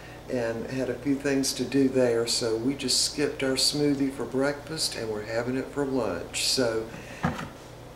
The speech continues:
I wanted to do some, uh, every once in a while do a smoothie video just because we've got so many new people that are now doing green smoothies. This is a couple of really big handfuls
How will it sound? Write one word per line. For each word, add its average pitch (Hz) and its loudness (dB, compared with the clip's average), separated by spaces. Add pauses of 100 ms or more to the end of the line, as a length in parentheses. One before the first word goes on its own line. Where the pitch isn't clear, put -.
I 139 2
wanted 156 0
to 131 2
do 156 6
some, 127 2
uh, 117 0 (200)
every 143 0
once 131 2
in 131 0
a - 2
while 120 0
do 123 6
a - 0
smoothie 135 4
video 123 6
just 135 0
because 131 2
we've 127 0
got - 0
so 143 4
many 131 4
new 135 4
people 131 2
that 120 2
are 107 -2
now 131 2
doing 123 0
green 120 -2
smoothies. - -2 (880)
This - 0
is 123 -2
a 113 -4
couple 131 -2
of 113 -4
really 143 4
big 131 2
handfuls 123 -2